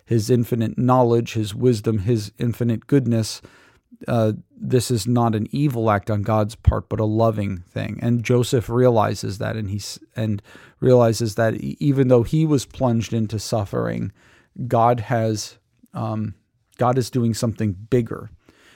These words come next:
And I just wanna always remember that. And I also wanna remember the timeline.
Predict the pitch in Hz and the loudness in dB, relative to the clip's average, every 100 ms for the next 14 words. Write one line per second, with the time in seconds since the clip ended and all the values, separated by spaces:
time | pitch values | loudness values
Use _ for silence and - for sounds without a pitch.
0 | _ - 131 139 156 156 143 139 123 135 | _ -2 2 4 2 2 2 2 4 4
1 | 127 123 104 117 123 135 117 117 123 131 | 4 2 -2 -2 0 0 2 2 2 4
2 | 143 165 180 151 139 120 120 117 110 110 | 6 6 4 2 2 2 0 0 -2 -6
3 | - - 147 151 170 127 110 - - | -8 -4 0 2 2 0 -2 -6 -12